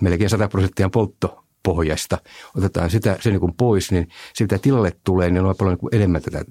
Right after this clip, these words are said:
tällaista sääriippuvaa tuotantoa. Ja, ja siinä tarvitaan sitten näitä liimateknologioita niin, että kulutus ja tuotanto saadaan aina, aina, aina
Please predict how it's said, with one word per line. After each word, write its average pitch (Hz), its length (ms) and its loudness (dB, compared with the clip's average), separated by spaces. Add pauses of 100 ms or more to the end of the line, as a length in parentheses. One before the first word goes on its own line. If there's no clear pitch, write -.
(260)
tällaista 82 380 -2
sääriippuvaa 101 880 0
tuotantoa. 92 600 -2 (800)
Ja, 90 220 0
ja 101 80 -2
siinä 107 180 2
tarvitaan 92 440 0
sitten 95 220 -2
näitä 92 180 0
liimateknologioita 87 880 0
niin, 90 140 2
että 87 180 -4
kulutus 92 400 -2
ja 95 60 -2
tuotanto 82 460 -2
saadaan 78 400 -6
aina, 80 140 -4 (120)
aina, 85 220 -4
aina 87 260 -2